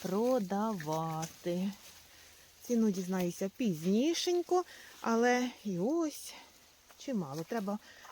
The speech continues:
продавати. І тут у мене територія пустує. Бачите?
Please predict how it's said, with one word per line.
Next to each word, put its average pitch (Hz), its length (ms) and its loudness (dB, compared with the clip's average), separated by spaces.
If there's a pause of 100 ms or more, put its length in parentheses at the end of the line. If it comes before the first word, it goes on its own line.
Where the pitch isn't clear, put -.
продавати. 175 580 -2
І 311 160 2
тут - 280 -2
у 196 60 2
мене 208 320 2 (180)
територія 294 920 4 (600)
пустує. 320 1080 6 (280)
Бачите? 247 440 -6